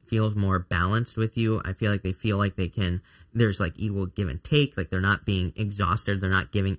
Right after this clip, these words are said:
everything, right? We shouldn't be in a relationship where, where we give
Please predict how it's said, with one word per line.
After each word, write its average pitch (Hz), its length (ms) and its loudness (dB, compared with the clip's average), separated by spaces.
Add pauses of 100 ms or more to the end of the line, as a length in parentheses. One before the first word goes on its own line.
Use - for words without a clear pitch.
everything, 107 600 0 (260)
right? 123 380 2
We 120 80 0
shouldn't 170 240 0
be 143 80 4
in 120 60 2
a 104 40 2
relationship 98 540 0
where, 95 260 2
where 107 160 2
we 98 100 0
give 98 280 0